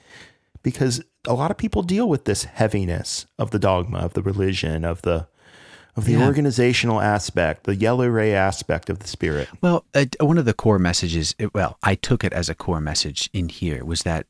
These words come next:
Speaker 2: the truth lives inside of you and it is protected. That truth exists. And no matter how you fight it, it's gonna be there. And so, for example, if you,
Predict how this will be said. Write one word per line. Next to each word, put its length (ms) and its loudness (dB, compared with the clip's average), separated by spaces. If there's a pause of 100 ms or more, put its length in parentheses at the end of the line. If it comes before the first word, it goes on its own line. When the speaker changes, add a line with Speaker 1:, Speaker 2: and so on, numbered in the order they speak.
Speaker 2:
the 80 -4
truth 460 0 (400)
lives 260 2
inside 360 0
of 100 -10
you 160 -10 (640)
and 300 2
it 100 2
is 200 2
protected. 680 0 (640)
That 180 0
truth 280 0
exists. 580 0
And 220 2
no 120 4
matter 360 2
how 400 0
you 120 0
fight 340 0
it, 180 -8 (1000)
it's 380 -2
gonna 260 2
be 180 2
there. 280 0
And 140 0
so, 340 2
for 200 2
example, 480 0
if 240 -4
you, 300 0